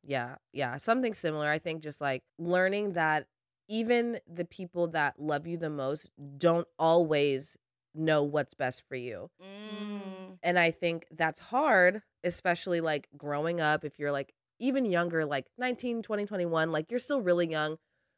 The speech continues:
Speaker 1: But at that point, like, you make,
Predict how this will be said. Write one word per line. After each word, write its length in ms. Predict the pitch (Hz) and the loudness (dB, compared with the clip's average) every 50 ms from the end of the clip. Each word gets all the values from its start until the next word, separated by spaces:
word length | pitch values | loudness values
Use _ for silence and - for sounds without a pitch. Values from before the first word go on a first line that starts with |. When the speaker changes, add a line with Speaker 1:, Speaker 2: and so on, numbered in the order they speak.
| _ _ _ - | _ _ _ -6
Speaker 1:
But 100 | 233 233 - | -6 -4 -2
at 180 | 208 214 - - | -2 -2 0 2
that 180 | 208 202 - | 0 0 0
point, 380 | - 190 214 226 247 262 - - | -2 -4 0 0 0 0 2 0
like, 240 | 175 170 165 - - _ _ _ 156 | 0 0 -2 -4 -12 _ _ _ -16
you 640 | 156 160 160 170 190 196 214 226 226 214 190 180 _ _ _ _ _ _ _ - | -14 -10 -6 -2 0 0 2 2 0 -2 -4 -6 _ _ _ _ _ _ _ -6
make, 240 | 151 170 170 156 | 0 2 2 2